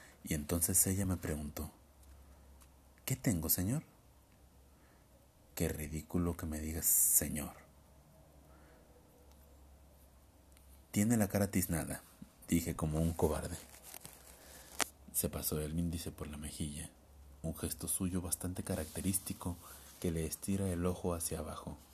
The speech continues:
y no le queda bien. Y volvió a preguntar:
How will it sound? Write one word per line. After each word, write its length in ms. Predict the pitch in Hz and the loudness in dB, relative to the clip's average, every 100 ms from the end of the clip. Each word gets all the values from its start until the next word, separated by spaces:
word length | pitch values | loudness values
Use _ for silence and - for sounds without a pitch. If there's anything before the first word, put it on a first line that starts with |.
| - - - - - - | -20 -20 -20 -20 -10 -4
y 80 | |
no 100 | 78 | -2
le 120 | 78 73 | -2 0
queda 200 | 78 73 | 0 0
bien. 220 | 73 71 - - - - - - - - - - - - - - - - | -4 -10 -14 -20 -20 -20 -20 -20 -20 -18 -18 -20 -20 -20 -20 -20 -20 2
Y 120 | 95 | 4
volvió 360 | 80 78 76 85 | 4 2 2 2
a 80 | 80 | 2
preguntar: 460 | 82 76 73 73 | -2 -2 -6 -10